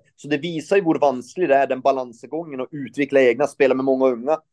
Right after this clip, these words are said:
och i tillägg ta medaljer. Det, det är, har ju visat sig de sista fem åren eller över längre tid att det är på gränsen till umuligt. Så att det gäller att balansera med riktigt antal unga spelare också, eh,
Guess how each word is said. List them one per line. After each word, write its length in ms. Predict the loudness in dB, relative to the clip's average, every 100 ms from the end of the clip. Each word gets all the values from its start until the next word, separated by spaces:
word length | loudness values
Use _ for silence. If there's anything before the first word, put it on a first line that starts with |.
| _ -12
och 80 | -12
i 40 |
tillägg 420 | -8 -10 -4 -4 -2
ta 100 | -2
medaljer. 460 | 2 0 0 -4
Det, 200 | -2 -4 -4
det 100 | -4
är, 200 | -4 -10 _ _ -8
har 100 | -8
ju 60 | -6
visat 340 | -8 -10 -2
sig 120 | 2
de 260 | 2 0 -6
sista 300 | -12 -6 -4
fem 220 | -4 -2
åren 280 | 4 4 4
eller 220 | 2 2
över 220 | 2 0
längre 300 | 0 -2 -4
tid 220 | -6 -2
att 140 | -2 0
det 80 | -2
är 160 | -2 -6 _
på 60 | -10
gränsen 560 | -2 -2 -2 -10 -18 -12
till 300 | -8 -8 -8
umuligt. 440 | -4 -2 0 0
Så 100 | 2
att 120 | 2 0 _ _
det 100 | 2
gäller 240 | 4 4 2
att 140 | 2
balansera 640 | 2 2 -4 -4 -2 -2
med 160 | -4 -8
riktigt 440 | -12 _ _ -12 -4
antal 520 | -4 -4 0 0 0
unga 160 | -4 -6
spelare 560 | -2 -2 2 2 0 -4 _ _
också, 480 | -4 -4 -4 -2 -2 -4 _ _ _ -4
eh, 160 | -4